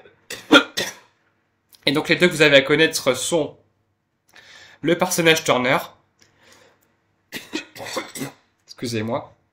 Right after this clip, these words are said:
Donc, c'est une plexopathie brachiale aiguë. Ça commence par une douleur insomniante, rebelle aux antalgiques, notamment à la morphine, suivie d'une paralysie amyotrophique avec une régression des douleurs. Et c'est une atteinte du plexus brachial supérieur, donc généralement c'est le deltoïde,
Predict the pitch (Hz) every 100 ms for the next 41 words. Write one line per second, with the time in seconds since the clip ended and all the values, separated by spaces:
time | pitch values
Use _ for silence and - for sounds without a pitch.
0 | _ _ _ _ - - - - - -
1 | _ 139 - 156 - - - 165 156 -
2 | 147 156 151 160 143 135 160 190 - _
3 | _ _ _ _ - - 170 170 170 170
4 | - 156 - - 175 175 180 165 165 156
5 | 165 160 170 202 202 - - - - -
6 | 127 160 175 180 165 160 143 139 180 165
7 | 143 151 156 139 143 147 - - 180 180
8 | - _ _ _ _ - - - - 185
9 | 185 175 160 - 160 160 165 151 175 -
10 | - 175 180 175 160 147 - 180 - -
11 | - - - - 127 156 156 156 156 147
12 | - 165 139 143 127 165 156 123 - -
13 | - - 135 170 165 190 185 - 156 -
14 | 180 165 160 160 180 175 - - 147 160
15 | 170 131 139 131 135 143 160 - 139 147
16 | 143 139 135 156 143